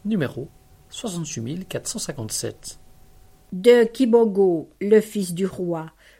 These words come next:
Speaker 2: ou du Jésus des missionnaires, lequel des deux est monté au ciel ? Qui a fait revenir la pluie,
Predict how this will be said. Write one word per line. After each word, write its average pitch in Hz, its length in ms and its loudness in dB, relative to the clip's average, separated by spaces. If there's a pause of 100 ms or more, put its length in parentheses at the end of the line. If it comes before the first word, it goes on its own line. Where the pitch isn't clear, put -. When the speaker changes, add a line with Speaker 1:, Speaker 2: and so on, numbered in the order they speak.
(140)
Speaker 2:
ou 269 240 6
du 202 340 0
Jésus 208 540 4
des 170 180 4
missionnaires, 180 760 -2 (420)
lequel 220 540 2
des 185 180 6
deux 190 340 6
est 190 120 2
monté 196 440 0
au 190 120 4
ciel ? 165 560 -6 (880)
Qui - 120 0
a 247 100 2
fait 262 220 2
revenir 208 460 4
la 190 160 -2
pluie, 170 600 -6